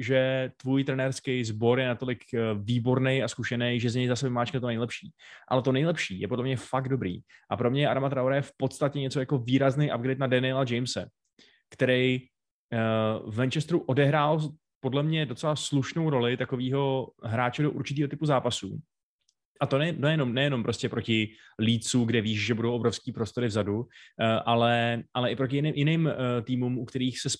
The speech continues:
zkrátka a dobře chtěl spolehnout na co nejrychlejší tranzici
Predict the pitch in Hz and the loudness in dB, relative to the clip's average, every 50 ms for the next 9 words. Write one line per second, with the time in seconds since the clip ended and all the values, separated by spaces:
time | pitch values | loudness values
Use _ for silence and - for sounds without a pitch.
0 | _ _ _ _ - - - - - 127 131 - - 151 - 135 127 - 135 - | _ _ _ _ -10 -8 -4 0 0 0 0 0 0 0 0 0 0 0 -2 -2
1 | - - 127 127 135 143 143 - - _ _ _ _ - - - - 127 120 117 | -2 -2 0 2 2 2 0 -2 -6 _ _ _ _ -20 -16 -10 -4 0 2 2
2 | 120 123 123 123 123 - - - - 127 123 123 - 143 127 123 127 135 139 151 | 2 0 -2 -2 -4 -6 -10 -8 -4 -4 -2 0 0 0 0 0 0 0 0 0
3 | 143 151 156 147 147 139 131 131 143 151 147 - 104 95 95 | -2 -2 -2 -2 0 2 2 4 2 2 0 0 -6 -6 -8